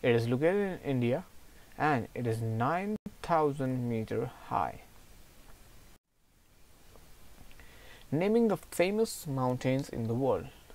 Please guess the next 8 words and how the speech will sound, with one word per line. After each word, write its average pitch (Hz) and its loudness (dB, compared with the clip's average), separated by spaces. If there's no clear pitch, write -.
The 113 0
White 135 -2
Mountain 147 -2
or 123 6
Mont 135 -2
Blanc, 120 4
French 147 -4
name, 107 -6